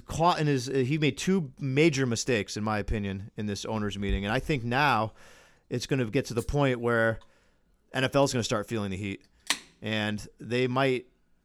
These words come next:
be, I mean, I, I'm still, I would say it was like a n-, n-,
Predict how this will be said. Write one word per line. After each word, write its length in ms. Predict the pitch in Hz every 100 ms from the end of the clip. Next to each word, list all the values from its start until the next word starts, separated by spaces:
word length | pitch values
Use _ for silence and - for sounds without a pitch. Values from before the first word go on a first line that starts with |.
| _
be, 300 | 131 123 123
I 20 |
mean, 180 | 120 123
I, 240 | 120 139 135
I'm 120 | 143
still, 340 | - 156 139
I 100 | 123 156
would 120 | 165
say 180 | - 147
it 60 |
was 200 | 139 117
like 160 | 117 110
a 260 | 107 104 104 104
n-, 280 | 113 117 107
n-, 220 | 131 117